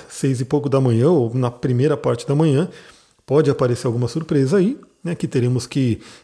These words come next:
lidar com ela, teremos que resolver, e também pode trazer uma certa agitação. Bom, parte da nossa agitação, nós como ocidentais aqui, né, na nossa civilização, tem muito a ver com a questão de tarefas, né? Nós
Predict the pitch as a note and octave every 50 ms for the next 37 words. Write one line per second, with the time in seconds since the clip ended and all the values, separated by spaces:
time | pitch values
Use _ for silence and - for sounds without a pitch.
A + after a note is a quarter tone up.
0 | _ - C3+ C3 B2+ A2+ A#2+ A#2 D3 D3+ - - B2+ A#2+ C3+ D3 C#3 C#3+ A2+ A#2+
1 | B2+ B2 - - - B2 G2 A#2 G#2+ A2 D3 E3+ C#3+ A2 B2+ B2 C3+ D3 - -
2 | - - - - - - - - - G3 A3 - C#4+ A3+ D#3 D#3+ F3+ - D3+ C3+
3 | C3 - - D#3+ D#3 A#2 A#2+ B2+ D3 D3 - - B2+ B2+ C3 - E3 B2+ G2 G#2
4 | C#3 - - F3+ D#3+ - - - B2+ A2 G2+ G2+ - _ _ - - - - -
5 | - - _ - A#3 F#3+ D3 - - - - D#4+ - - G#3+ G3 F3+ E3+ F3 -
6 | - D#3 C3 E3 E3 - C#3 A#2 - - - C#3 D#3+ D#3 C3 - - B2+ A#2 B2
7 | D3 D#3+ C#3+ - - - C3+ C#3 C3+ - - B2+ A#2+ C3 A#2+ A2 - - A#2 C3
8 | C#3 B2+ G#2+ G#2+ - - - E3+ D3+ A2+ A#2 D3 D#3+ D#3 - - - - - _
9 | _ - A#2+ A#2+ A#2 - B2+ - - C3 A#2 B2 B2 G#2+ A2 G#2+ - - - B2
10 | C3+ D#3+ D3+ - - - _ - - _ - E3 C#3+ C3 C#3 F3+ G3 G3 A3 F#3+
11 | A#2+ G#2 A#2 A#2+ B2+ D3 D3+ - - - _ _ - - E3 D#3+ - F3 - -
12 | - C#3+ D3 C#3+ D3+ - D#3+ C#3+ A2 A#2 C#3 C3 - - - G2 F#2 G#2+ A#2+ C#3
13 | D3 C3 - - - _ _ - B2 A#2+ C3+ D#3+ F3+ F3 - -